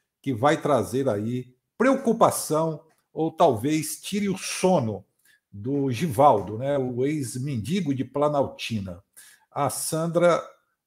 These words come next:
Mara se manifestou em suas redes sociais hoje, vinte e sete de abril de dois mil e vinte e dois, e ao que parece,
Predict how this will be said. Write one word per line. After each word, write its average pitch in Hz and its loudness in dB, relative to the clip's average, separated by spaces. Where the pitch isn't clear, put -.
Mara 131 2
se 143 -4
manifestou 131 -4
em 123 -10
suas 117 -2
redes 123 -2
sociais 120 -4
hoje, 131 2
vinte 135 -2
e 123 -2
sete 135 -2
de 113 -2
abril 127 2
de 123 0
dois 123 2
mil 127 0
e 120 4
vinte 120 -2
e 127 2
dois, 131 -2
e 240 2
ao 220 6
que 247 0
parece, 127 2